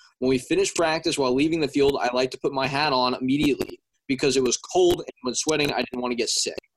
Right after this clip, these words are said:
One time when I was jogging to the facility, Coach Brian Ferentz says, "Hey, Akram, are you going to rob a gas station?"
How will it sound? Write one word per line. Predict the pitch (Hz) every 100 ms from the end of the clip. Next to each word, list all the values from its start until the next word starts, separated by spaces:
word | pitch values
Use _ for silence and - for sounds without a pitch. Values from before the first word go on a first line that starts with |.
| _ _ _ _
One | 139 226
time | 208 202 190
when | 170
I | 160
was | 151
jogging | - 143 156 156
to | 147
the | 127
facility, | 113 - - 180 170 165
Coach | - 151 143 -
Brian | 139 160 175 -
Ferentz | 135 127 127
says, | - 127 120 113 - _ -
"Hey, | 160 165
Akram, | 165 180 - 139 131 -
are | 147
you | 151
going | 139 143 151
to | 131
rob | 123 120
a | 123
gas | 117 110 101
station?" | - 90 -